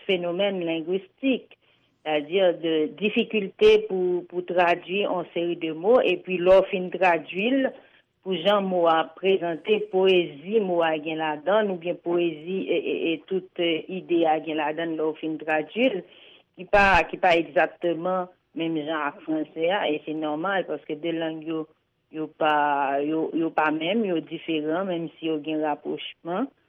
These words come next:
et puis ça qui passe là-dedans, yo, c'est faut que yo différent tout. Sa m te ka di ankò, kòm lang kreyòl la,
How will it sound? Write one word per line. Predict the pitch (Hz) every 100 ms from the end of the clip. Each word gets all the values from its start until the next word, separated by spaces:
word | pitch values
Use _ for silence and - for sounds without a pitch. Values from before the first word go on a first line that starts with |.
| _ _ -
et | 147 143
puis | - 151 147 147 151 143
ça | 147
qui | 143 147
passe | 156 151 -
là-dedans, | 160 156 147 147 143
yo, | 160 202 214 202 190
c'est | - 139
faut | -
que | 143 -
yo | 151 143
différent | 143 143 151 - 156 156 160 -
tout. | 269 202 - _ _ -
Sa | 175
m | 175 185 165 - -
te | 185
ka | 208 160 151
di | 160
ankò, | 160 156 151 - 285 381 - _ _ _ _ -
kòm | 254 247 214
lang | 214 214 214
kreyòl | - 214 190 180 175
la, | 185